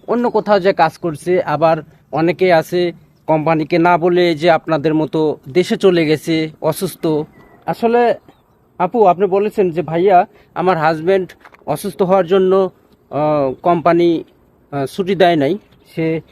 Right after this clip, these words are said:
দেশে চলে আসিছে, আহ, চিকিৎসা করার জন্য।" আহ, তো আসলে আপু, যেহেতু এই কথা বলছেন, আবার বলছেন যে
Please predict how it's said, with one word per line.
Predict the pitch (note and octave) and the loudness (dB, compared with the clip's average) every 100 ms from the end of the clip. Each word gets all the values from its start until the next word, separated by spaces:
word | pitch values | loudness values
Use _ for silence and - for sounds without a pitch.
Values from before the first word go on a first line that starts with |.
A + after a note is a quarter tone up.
| _ _ | _ _
দেশে | C3+ E3 G#3 | -6 -4 -2
চলে | F#3 E3 | 0 2
আসিছে, | D3 E3+ D3 G3 | 2 0 -2 -2
আহ, | A3+ _ _ _ _ _ - C3 C#3 C#3 D3+ | -4 _ _ _ _ _ -8 -4 -2 -2 -4
চিকিৎসা | - D#3+ F3+ F#3+ | -6 -6 -2 -2
করার | E3+ D3 | 0 -2
জন্য।" | C3+ C#3 F3 G#3 _ _ _ _ _ _ _ - | -2 -2 -4 -6 _ _ _ _ _ _ _ -10
আহ, | C#3 C#3 B2 - | -4 -4 -4 0
তো | G#3 G#3+ G3 - _ _ | 2 2 0 -8 _ _
আসলে | F3+ F#3 A#3 | -6 -2 2
আপু, | A#3 A#3 B3 A3 _ _ _ - | 2 0 -4 -6 _ _ _ -8
যেহেতু | D#3 G#3+ A3 | 0 2 4
এই | G3+ | 4
কথা | G3+ G#3 | 2 2
বলছেন, | F#3+ F#3+ A3 | 2 0 0
আবার | F#3 G3 | 2 2
বলছেন | F3 F#3+ F3+ G#3 F3 | 2 -2 -2 -4 -2
যে | F#3+ F#3+ | 0 -2